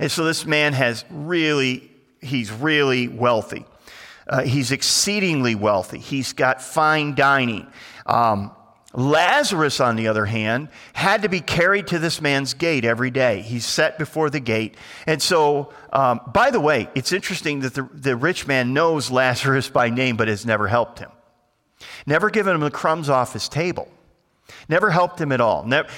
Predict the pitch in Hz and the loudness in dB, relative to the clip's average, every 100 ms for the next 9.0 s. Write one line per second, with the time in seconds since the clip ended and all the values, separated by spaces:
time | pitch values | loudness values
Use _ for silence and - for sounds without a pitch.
0 | - 226 277 240 254 190 147 202 247 247 | -6 -2 2 4 2 2 -4 -4 -2 2
1 | 285 339 349 330 247 151 135 131 135 151 | 4 4 6 6 4 4 2 4 2 0
2 | 160 143 139 127 131 120 147 160 185 208 | -4 0 -2 -2 -2 -2 0 2 0 0
3 | 196 - - 175 156 160 143 135 135 139 | -6 -6 -2 0 0 -4 -6 -4 -2 -2
4 | 196 240 269 - 175 156 147 - - - | 0 0 -2 -2 -2 -2 -4 -10 -20 -10
5 | - 160 123 160 147 147 143 160 208 170 | -4 -2 0 2 2 -2 0 2 4 2
6 | 117 95 135 139 196 247 180 160 160 139 | -2 -6 -2 2 4 2 0 0 0 -4
7 | 113 135 131 127 127 123 135 - - - | -2 -2 0 2 2 2 0 -4 -14 -4
8 | 156 - 185 208 - 214 190 139 123 127 | -2 0 2 0 2 0 0 0 0 -2